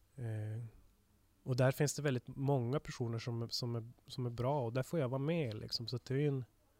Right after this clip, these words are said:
genom att jag inte s-, sluter det till att det bara ska vara utifrån mig så får jag haka på väldigt många andra som ägnar sig åt en fråga eller liksom en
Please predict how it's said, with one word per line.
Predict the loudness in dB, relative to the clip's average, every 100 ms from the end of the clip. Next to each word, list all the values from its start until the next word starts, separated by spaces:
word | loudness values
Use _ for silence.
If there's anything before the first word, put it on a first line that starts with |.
| _ _ _ _ 2
genom | 4 6 4
att | 4
jag | 2
inte | 2 0 -8 -2 2 2 0 -6 -16 -20 -20 -12
s-, | -12 -10 -8 -8 -6
sluter | -4 0 -2 0 -2
det |
till | 0 -2
att | -2
det |
bara | -4 -2 -2
ska | -4 -4
vara | -2 -2 -6 -10
utifrån | -12 -8 -6 -2
mig | 0 0 -2
så | -6
får | -2 0
jag | 0
haka | -2 -4 -4 -10
på | -2 -2 0
väldigt | -2 -4
många | -4 -2
andra | 0 -2 -2 -2
som | -4 -4 -6 -10 _ _ _ _ _ _ _ _ _ _ _ _ _ _ _ _ _
ägnar | 2 2 2 -2
sig | -2
åt | -2 -4
en | -6
fråga | -4 -2 0 0 -2 -2
eller | 0 -2
liksom | -4 -6 -8
en | -6 -8